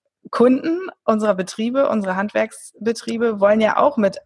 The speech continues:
attraktiven Handwerksbetrieben zu tun haben, ähm, und sie beauftragen. Und letztlich wollen Mitarbeiter auch für attraktive Betriebe arbeiten, ähm, in denen die technischen Möglichkeiten der heutigen Zeit ausgeschöpft werden.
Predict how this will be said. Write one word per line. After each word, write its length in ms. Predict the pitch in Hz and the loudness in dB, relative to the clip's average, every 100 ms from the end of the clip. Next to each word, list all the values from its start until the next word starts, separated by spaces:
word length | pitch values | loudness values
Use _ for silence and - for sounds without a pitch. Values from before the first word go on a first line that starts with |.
| - | -4
attraktiven 1000 | 220 - 208 208 220 208 202 190 190 - | -2 2 0 0 -4 -2 0 -2 -4 -2
Handwerksbetrieben 680 | 311 349 214 - 175 185 170 | 0 2 0 0 -6 -6 -6
zu 140 | 175 | -8
tun 380 | 160 196 180 175 | -8 -6 -4 0
haben, 380 | 175 170 175 - | 2 2 -2 -4
ähm, 380 | 180 175 175 175 | -2 0 -2 -4
und 160 | 190 180 | -4 -2
sie 80 | 185 | 0
beauftragen. 560 | 180 175 170 - 165 | 2 2 0 -2 -2
Und 80 | 175 | 2
letztlich 300 | 190 190 208 | 2 2 0
wollen 200 | 180 190 | 2 4
Mitarbeiter 580 | 202 - 202 196 196 208 | 4 6 4 4 4 4
auch 100 | 190 | 2
für 300 | - 196 190 - - - - | 4 4 4 2 -18 -20 -2
attraktive 640 | 208 208 226 - 214 196 | -2 2 0 2 -2 0
Betriebe 500 | 185 190 285 277 - | 0 0 -2 0 2
arbeiten, 640 | 175 175 170 170 180 175 175 | 2 2 0 0 -2 -2 -2
ähm, 320 | 175 175 175 185 | -2 -2 -4 -2
in 120 | 185 | 0
denen 200 | 190 190 | 0 -2
die 100 | 185 | -2
technischen 540 | - 214 208 196 202 | 0 2 2 0 0
Möglichkeiten 560 | 202 214 208 - 190 185 | 0 0 -4 -2 -2 2
der 100 | 185 | 2
heutigen 360 | 190 190 180 | 2 0 -6
Zeit 260 | - 247 254 | -2 -2 0
ausgeschöpft 580 | 294 - 160 165 165 - | -2 0 -2 -2 -10 -8
werden. 340 | 160 160 160 | -4 -2 -4